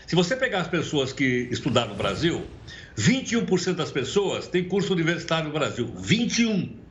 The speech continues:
Só, só. Olha a Argentina que vem logo depois de nós, os hermanos. Sessenta e seis por cento do, do pessoal da Argentina que estudou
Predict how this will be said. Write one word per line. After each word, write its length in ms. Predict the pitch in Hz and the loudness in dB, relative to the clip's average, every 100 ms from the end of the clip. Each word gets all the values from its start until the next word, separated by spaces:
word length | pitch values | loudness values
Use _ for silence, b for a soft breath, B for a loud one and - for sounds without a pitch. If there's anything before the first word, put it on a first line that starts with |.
| - - - - - | -20 -20 -18 -18 -14
Só, 580 | - - 214 185 - - - - | -8 0 2 2 -6 -14 -20 -20
só. 480 | - - 175 - - - - - - | -4 2 2 0 -10 -20 -20 -20 -2
Olha 220 | 214 254 | 0 2
a 40 | 254 | 0
Argentina 540 | 202 220 165 233 226 | -2 -4 -4 -2 0
que 100 | 185 | 0
vem 140 | 196 190 | 2 2
logo 260 | 208 190 | 2 0
depois 360 | 180 180 185 165 | -2 0 0 0
de 80 | 147 | 0
nós, 400 | 127 90 - - | 0 -2 -8 -2
os 140 | 135 | 2
hermanos. 500 | 175 147 151 107 95 B B B | 2 2 -2 -2 -8 B B B
Sessenta 840 | - - 208 139 - 254 254 208 | -2 2 2 0 -2 -2 0 0
e 100 | 160 | 0
seis 340 | - 190 202 - | 0 -2 -2 -4
por 220 | 170 135 | -6 -4
cento 340 | - 139 135 | 0 0 0
do, 120 | 120 | -8
do 200 | 113 - | -10 -6
pessoal 380 | 135 147 135 120 | -2 0 2 0
da 80 | 120 | 0
Argentina 420 | 113 123 117 123 | 0 0 0 0
que 60 | - | -2
estudou 500 | - 135 202 - | -2 0 0 -4